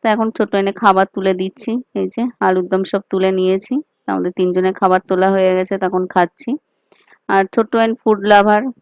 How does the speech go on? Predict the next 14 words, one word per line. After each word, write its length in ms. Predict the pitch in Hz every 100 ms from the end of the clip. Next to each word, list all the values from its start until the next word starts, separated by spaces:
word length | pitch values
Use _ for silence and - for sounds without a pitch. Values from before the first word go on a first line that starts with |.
| _ _ -
মানে 300 | 190 185 190 190
এই 200 | 185 196
যে 100 | 202
খাবার 400 | 202 214 202 202
যে 140 | 202 202
অন্য 180 | 202
সময় 240 | 208 226 220
খাওয়া 260 | 240 214
যায় 120 | 214 190
না, 100 | 180
খায়, 380 | - 185 196 233 -
কিন্তু 320 | 208 220 214
এই 180 | 202 202
যে 200 | 240